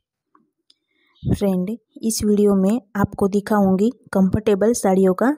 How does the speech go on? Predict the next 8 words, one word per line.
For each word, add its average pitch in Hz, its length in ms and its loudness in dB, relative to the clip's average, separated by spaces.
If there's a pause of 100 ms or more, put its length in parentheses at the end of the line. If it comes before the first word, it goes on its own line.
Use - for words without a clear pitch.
कलेक्शन। 180 640 -2 (2750)
फ्रेंड, 196 360 0 (120)
इस 226 220 -2
वीडियो 208 300 0
में 196 280 -2 (380)
दिखाई 208 400 0
गई 202 260 2
साड़ी 196 400 0